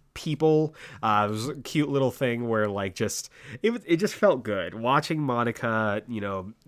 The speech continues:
help out the kids, the kids taking down the sword soldiers. It was nice. And then Hayward tries to get away. Darcy, like, rams the ice cream truck into Hayward's vehicle, stopping him from leaving, which was, like, our only Darcy scene. So that was,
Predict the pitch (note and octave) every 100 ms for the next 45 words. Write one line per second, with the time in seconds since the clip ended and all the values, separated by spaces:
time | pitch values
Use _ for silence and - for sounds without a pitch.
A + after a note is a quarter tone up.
0 | - _ - - D3+ C#3 C3 B2 A2 G2+
1 | E3+ D#3+ D#3+ C3 - - A2+ - B2 A2+
2 | A2 G#2+ F#2+ - B2 B2 B2+ A#2+ A2 A#2
3 | A#2+ C#3 C#3 G#2 F2 C#2+ - - - G#2
4 | G#2 G2+ A#2+ A2+ G#2+ G#2+ G2 F#2 G2 F2
5 | B2+ F3 F3 E3+ E3 - - - - G#2
6 | A2+ A#2 - B2 A2+ G#2 F#2+ G2 G#2+ A#2
7 | A2+ A#2 G#2 G2+ A2 - - A#2+ A#2+ -
8 | B2 - - G#2+ G#2+ - A2 G#2+ G#2+ -
9 | B2 G#2+ G#2+ F#2+ A2 C3 C3+ - C3+ C3
10 | C3 - G2 G2 F#2+ F#2 G2+ D3+ F3 D#3+
11 | E3 D#3 D3+ - - D3 D3 D3+ D#3 C#3+
12 | - B2+ B2+ A#2 G#2+ F#2 E2+ - F2 -
13 | D#2+ B2 - - A#2+ G#2+ G#2+ B2+ B2 A#2
14 | G2+ -